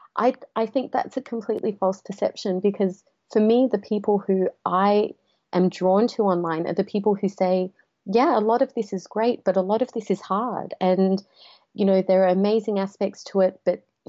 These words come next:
here's what went wrong this week." And I really for me, they're the people I wanna be around and follow and talk to and, and really engage with, because I relate to that completely.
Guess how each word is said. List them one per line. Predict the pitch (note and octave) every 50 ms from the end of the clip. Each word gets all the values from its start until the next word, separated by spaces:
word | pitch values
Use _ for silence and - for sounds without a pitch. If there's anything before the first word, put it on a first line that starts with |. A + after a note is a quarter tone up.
| - - -
here's | - A3 A3 G#3 G#3 -
what | G3+ G3 -
went | F#3+ F3+ -
wrong | F3+ F3+ F#3 G#3+ G#3+ G#3+ A3+
this | G#3 F#3+ - - -
week." | - - - - - - - -
And | G3 G3 F#3+
I | F#3+ F#3 F#3
really | G3 G#3+ A3+ A3+ A3 A3 A3 G#3 G#3+ G3+ G3 G3+ _ _ _ _ _ _ _ -
for | A3
me, | G#3 G3+ G#3+ A3 G#3 G3
they're | G3+ G3
the | G3 G#3+
people | G3+ - G3+ G3 G3 G3 F#3+ G3 -
I | F3+ F3+
wanna | F#3+ F3+ F3+ F3 E3+ _ _ _ _ _ _ -
be | F#3+ G3+ B3+ E4+
around | E4 - - C#3 C#3 E3+ - -
and | E3+ E3 F3 -
follow | _ - G3+ A3+ A#3+ A#3+ G#3+
and | G#3 G3 F#3+ F3+ E3+ E3+ E3 - _
talk | - - A#3 A#3 - -
to | - - G#3+
and, | G3+ F#3+ F#3 F3 E3+ F3 F3 F3 E3+ E3+ _ _ _ _ _ _ _ _ _ _ -
and | - F#3 F#3+ G3
really | F#3+ G3 G3 F#3 F3+
engage | F3+ F3 - F3+ F#3 G#3 G#3+ G#3+ - -
with, | F3 F3 - -
because | - G3 - G#3+ G3 G3+ -
I | - F#3+ G3 G#3 G3+ -
relate | G#3 G#3 G#3 G#3 G#3 G3+
to | - - G3
that | G#3 - - -
completely. | - F#3+ F#3 - G3 F#3+ G3 - E3+ E3